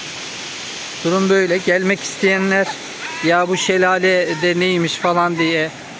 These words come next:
internette aratırsanız bu videoya ulaşmış olacaksınız. Küçük bir şelale ama, e, yani yol üstünde geçerken uğranılabilir.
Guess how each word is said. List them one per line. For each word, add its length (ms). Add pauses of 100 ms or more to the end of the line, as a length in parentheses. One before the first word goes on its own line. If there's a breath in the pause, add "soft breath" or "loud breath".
(100)
internette 580
aratırsanız 840 (580)
bu 140
videoya 300
ulaşmış 480
olacaksınız. 600 (760)
Küçük 380
bir 120
şelale 640 (720)
ama, 440
e, 60 (680)
yani 440
yol 180
üstünde 380
geçerken 580
uğranılabilir. 800